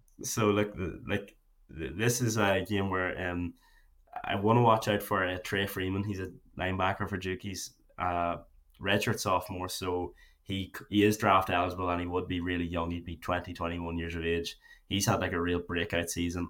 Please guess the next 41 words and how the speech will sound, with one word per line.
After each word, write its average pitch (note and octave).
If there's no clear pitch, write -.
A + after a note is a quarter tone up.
I F2
think F2+
he F#2+
had F2+
fifteen F#2
tackles E2+
and E2
an E2+
interception F2
last F2
week F#2
against F2
N F2
C -
State, F2+
so, D#2+
like, E2+
he's F#2
off E2+
to F2
a E2+
really, E2+
really E2+
hot D#2+
start. E2+
He F#2+
is F2
the -
catalyst F#2
of F#2
that F2+
defense F2+
that's E2+
holding F#2+
offenses F#2+
at F#2
ten F#2
points F2+
per F#2
game, F2
so E2+